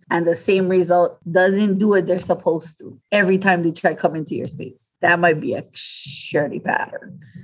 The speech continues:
I am learning, being in a new relationship, that you have to give grace in the space. If you're constantly finding things that are just nudging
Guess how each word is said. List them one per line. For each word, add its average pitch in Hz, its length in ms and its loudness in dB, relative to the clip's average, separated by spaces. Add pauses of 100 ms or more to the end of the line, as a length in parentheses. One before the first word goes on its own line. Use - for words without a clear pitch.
(140)
I 175 80 -2
am 185 200 2
learning, 202 560 -2
being 190 220 2
in 180 80 2
a 175 100 4
new 180 120 2
relationship, 160 760 -4
that 147 240 2 (100)
you 180 140 -2
have 180 200 2
to 190 100 -2
give 165 240 0
grace - 840 -4 (120)
in 202 140 0
the 214 80 0
space. 240 580 -2 (240)
If 170 260 0 (300)
you're 190 180 2
constantly 196 800 -2
finding 190 520 2
things 185 380 0
that 175 160 2
are 165 400 2 (100)
just - 540 -2
nudging 185 640 2